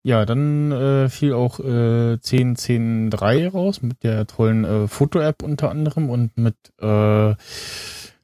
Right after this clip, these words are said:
Security-Fixes, die es aus irgendwelchen Gründen, äh, nur für Yosemite gibt.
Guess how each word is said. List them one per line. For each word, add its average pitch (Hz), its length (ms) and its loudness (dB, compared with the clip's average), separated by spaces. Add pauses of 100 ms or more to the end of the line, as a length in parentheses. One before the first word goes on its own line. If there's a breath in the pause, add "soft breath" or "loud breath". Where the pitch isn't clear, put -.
(160)
Security-Fixes, 139 1200 2
die 117 460 4
es - 280 -2
aus - 240 -6
irgendwelchen 117 400 -2
Gründen, 117 480 0
äh, 110 260 0
nur 120 220 2
für - 240 -2
Yosemite 127 720 -2
gibt. - 460 -8